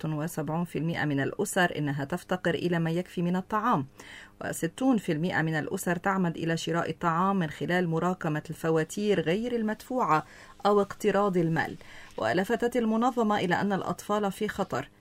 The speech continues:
حين تسعى الأسر إلى المواجهة من خلال التأقلم، وأن خمستاش في المائة من الأسر عمدت إلى إيقاف أطفالها عن التعليم، حيث يوجد أكثر من أربعمائة ألف طفل خارج المدرسة.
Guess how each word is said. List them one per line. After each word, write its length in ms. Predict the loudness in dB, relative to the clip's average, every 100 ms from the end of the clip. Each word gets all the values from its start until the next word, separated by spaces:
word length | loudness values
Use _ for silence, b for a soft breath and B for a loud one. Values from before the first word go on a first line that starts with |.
| -8
حين 380 | 0 2 2 0
تسعى 340 | -2 0 -2
الأسر 440 | 0 -4 -4 -6 -2
إلى 180 | 0 2
المواجهة 680 | 0 0 0 0 0 0
من 160 | 0 -2
خلال 360 | -2 -2 0 0
التأقلم، 640 | 0 0 0 2 0 0 B B B B B B
وأن 340 | 2 2 0 -4
خمستاش 540 | -6 -4 2 2 2
في 80 | -2
المائة 260 | 0 0
من 140 | -2 -2
الأسر 500 | -4 -4 -2 2 2
عمدت 480 | 2 0 0 -4 -4
إلى 160 | -2
إيقاف 720 | -2 -6 -12 -6 -2 0 -2 -4
أطفالها 580 | -6 0 0 2 0
عن 200 | 2 0
التعليم، 560 | 0 0 0 2 0 0 B B B
حيث 260 | -10 -6 0
يوجد 400 | 0 2 2 0
أكثر 360 | -2 -2 -2 0
من 160 | -2
أربعمائة 720 | -2 -4 0 0 0 -2 -4 -4 -4
ألف 240 | -4 -4
طفل 340 | -8 -4 -4 -4
خارج 400 | -2 0 0 -2
المدرسة. 640 | -2 -2 -2 -4 -4